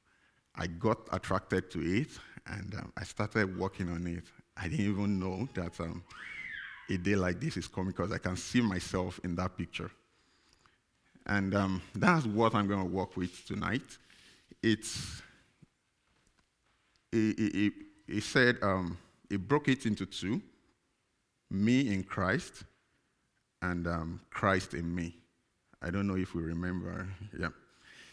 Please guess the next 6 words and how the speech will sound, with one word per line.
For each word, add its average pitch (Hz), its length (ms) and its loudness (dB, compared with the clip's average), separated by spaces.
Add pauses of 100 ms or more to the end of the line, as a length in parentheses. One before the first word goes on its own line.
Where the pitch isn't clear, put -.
So, 95 400 2 (1300)
me 131 380 8
in 107 100 4
Christ. 92 600 4 (920)
He - 60 0
says, 123 420 4